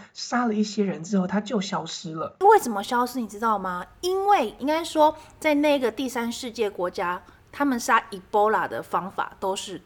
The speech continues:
Speaker 2: 屠村，把整个村庄给烧掉，然后它就消失了。
Speaker 1: 对，对，对，基本上是这个方式。但是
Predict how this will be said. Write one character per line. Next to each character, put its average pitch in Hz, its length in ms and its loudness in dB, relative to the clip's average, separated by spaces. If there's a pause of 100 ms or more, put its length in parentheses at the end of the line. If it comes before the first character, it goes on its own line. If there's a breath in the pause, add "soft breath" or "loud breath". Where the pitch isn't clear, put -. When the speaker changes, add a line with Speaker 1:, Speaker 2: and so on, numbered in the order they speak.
(140)
Speaker 2:
屠 170 380 -6
村， 180 580 -6
把 196 160 2
整 190 260 0
个 170 120 -6
村 196 220 -6
庄 196 200 -2
给 165 140 -8
烧 175 600 0 (100)
掉， 196 220 0 (140)
然 165 100 -10
后 175 60 -8
它 185 80 -4
就 180 80 -4
消 160 240 -4
失 147 220 -12
了。 143 60 -8
Speaker 1:
对， 214 120 2
对， 202 120 4
对， 185 180 2
基 240 160 -8
本 190 160 -2
上 202 160 0
是 190 80 2
这 196 120 -2
个 175 120 -8
方 165 240 -4
式。 - 280 -8
但 339 140 2
是 339 320 -2